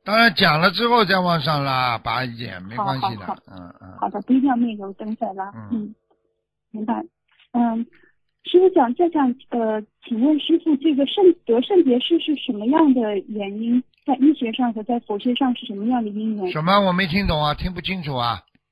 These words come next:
Speaker 1: 嗯。
Speaker 2: 哦，对不起，师傅，就是说，呃，请问师傅，有人得肾结石，
Speaker 1: 啊，肾结石。
Speaker 2: 在医学上和在佛学上有什么样的意义？
Speaker 1: 啊，肾结石从医学上来讲，就是像一个，一个这个，这个，比方烧水的那个壶啊。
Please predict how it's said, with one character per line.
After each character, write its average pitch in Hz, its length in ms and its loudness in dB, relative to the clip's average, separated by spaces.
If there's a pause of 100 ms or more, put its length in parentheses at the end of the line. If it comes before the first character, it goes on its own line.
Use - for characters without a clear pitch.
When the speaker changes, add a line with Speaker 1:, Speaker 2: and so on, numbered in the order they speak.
(160)
Speaker 1:
嗯。 120 220 -10
Speaker 2:
哦， 240 140 2
对 294 120 0
不 254 100 0
起， 247 160 -8
师 254 180 -4
傅， 220 180 -6 (220)
就 311 140 2
是 302 140 2
说， 311 180 0 (360)
呃， 233 160 -2
请 254 160 2
问 302 120 6
师 349 160 0
傅， 320 180 2 (240)
有 240 160 4
人 254 160 6
得 285 200 4
肾 285 320 6
结 226 180 2
石， 220 440 -2 (120)
Speaker 1:
啊， 160 160 2
肾 254 280 6
结 214 180 8
石。 - 20 0
Speaker 2:
在 240 80 2
医 214 60 2
学 226 60 -4
上 262 100 4
和 233 140 -2
在 247 160 0 (120)
佛 208 180 0
学 - 320 -8
上 240 140 -2
有 202 60 -6
什 - 120 -10
么 202 120 -6
样 240 200 2
的 214 60 -4
意 - 20 -2
义？ - 20 -2
Speaker 1:
啊， 107 520 2 (340)
肾 247 280 0
结 220 180 6
石 202 380 4
从 202 300 0
医 233 200 -2
学 196 160 4
上 185 180 2
来 165 160 4
讲， 127 320 0 (380)
就 214 140 0
是 208 140 2
像 196 360 4
一 - 120 -8
个， 180 400 4 (120)
一 208 100 -8
个 180 340 2
这 165 160 -2
个， 165 140 0
这 160 160 -4
个， 156 300 0
比 147 200 -8
方 160 140 -2
烧 208 240 4
水 143 180 -4
的 143 160 0
那 156 140 -4
个 135 480 -2
壶 123 260 -8
啊。 170 280 4